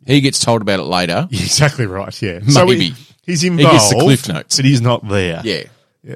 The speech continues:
Speaker 2: So, got a, uh, and, and Tracy at the moment is in, I think she's in Wyoming at the moment. They're over,
Speaker 1: Oh.
Speaker 2: over in the States
Speaker 1: The
Speaker 2: for a few
Speaker 1: Americas.
Speaker 2: weeks, over in the Americas.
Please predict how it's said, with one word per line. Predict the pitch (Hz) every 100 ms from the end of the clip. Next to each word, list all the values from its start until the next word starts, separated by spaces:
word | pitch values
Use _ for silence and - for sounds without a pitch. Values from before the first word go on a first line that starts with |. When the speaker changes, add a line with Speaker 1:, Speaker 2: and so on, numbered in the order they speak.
| -
Speaker 2:
So, | - - 156 156 151 _ _ _ _ _ _ _
got | 226 190
a, | 113 104
uh, | 98 110 - _ _ _ _ -
and, | 143 147
and | 147 135
Tracy | 165 151 -
at | 120
the | 101
moment | 98 95 92
is | 92 87
in, | 95 92 87
I | _ _ _ _ -
think | 175
she's | 135
in | 95
Wyoming | 85 85 92 87
at | 95
the | 85
moment. | 82 82 - _ _ _ _ _
They're | - 101
over, | 170 175
Speaker 1:
Oh. | 123
Speaker 2:
over | 113
in | 90
the | 85
States | - - 107 -
Speaker 1:
The | 113
Speaker 2:
for | 110
a |
few | 127 120
Speaker 1:
Americas. | 143 202
Speaker 2:
weeks, | - -
over | 113 113
in |
the | 113
Americas. | 101 110 151 - 277 -